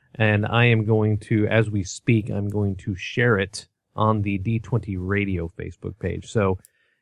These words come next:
it'll be somewhat toward the top. So you guys, um,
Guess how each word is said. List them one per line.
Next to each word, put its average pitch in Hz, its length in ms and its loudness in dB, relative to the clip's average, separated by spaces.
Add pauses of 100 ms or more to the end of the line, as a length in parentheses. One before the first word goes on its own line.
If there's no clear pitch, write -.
(100)
it'll 139 140 6
be 139 140 8
somewhat 180 500 4
toward 113 220 4
the 98 80 0
top. 82 340 -4
So 101 160 -4
you 95 180 -2
guys, 90 380 -2
um, 82 380 -8